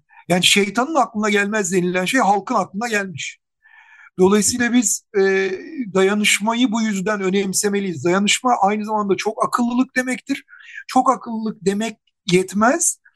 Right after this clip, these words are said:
Bu akılların kışkırtılması da demektir. Yani kendi başınıza, e, bir miktar akla sahip olup onu çoğaltmak değil. E, olanın da çok üstünde bir enerjiye sahip olmak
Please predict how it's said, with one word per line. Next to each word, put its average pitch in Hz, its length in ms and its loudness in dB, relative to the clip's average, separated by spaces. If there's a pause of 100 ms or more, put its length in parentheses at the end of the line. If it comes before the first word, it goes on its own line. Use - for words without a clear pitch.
(360)
Bu 247 420 2 (100)
akılların 233 520 2
kışkırtılması 240 760 2
da 214 180 2
demektir. 143 580 -6
Yani 185 300 2
kendi 202 440 -2
başınıza, 214 680 0 (680)
e, 180 200 4
bir 240 140 4
miktar 208 460 0 (100)
akla 190 320 -2
sahip 208 360 -2
olup 202 180 -10
onu 208 220 0
çoğaltmak 196 640 -2
değil. 175 220 -6 (560)
E, 180 100 6 (100)
olanın 233 480 0
da 262 80 4
çok 262 300 -2
üstünde 208 440 0
bir 208 100 0
enerjiye 147 460 0
sahip - 360 2
olmak - 300 -4